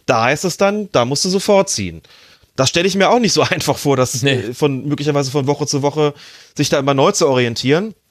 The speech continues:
Speaker 1: So, und das wird jetzt insgesamt in dieser Saison deutlich besser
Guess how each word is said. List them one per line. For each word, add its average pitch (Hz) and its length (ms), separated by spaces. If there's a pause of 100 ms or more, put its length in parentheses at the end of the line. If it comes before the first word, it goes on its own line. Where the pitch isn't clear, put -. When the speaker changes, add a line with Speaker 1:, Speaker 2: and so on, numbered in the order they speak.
(440)
Speaker 1:
So, 139 180
und 135 120
das 147 140
wird 202 160
jetzt 214 220
insgesamt 180 600
in 165 100
dieser 170 240
Saison 147 560 (800)
deutlich 175 600
besser 208 460